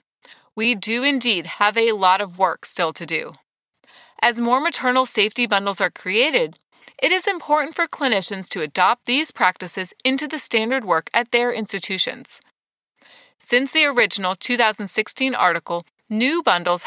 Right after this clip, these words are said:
have been released by the National Partnership for Maternal Safety,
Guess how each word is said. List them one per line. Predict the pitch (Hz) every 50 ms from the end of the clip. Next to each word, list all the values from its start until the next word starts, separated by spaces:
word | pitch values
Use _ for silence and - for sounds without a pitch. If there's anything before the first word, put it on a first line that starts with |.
| -
have | - 190 190 202
been | - 254 247 254
released | 262 285 277 240 202 165 165 - - -
by | 214 208
the | 196 220
National | 220 220 190 202 220 - - 254 240
Partnership | - 214 190 180 202 202 190 - 208 170 -
for | - 202 196 196
Maternal | 196 196 - - 190 180 170 160
Safety, | - - 233 262 285 - - 180 151 147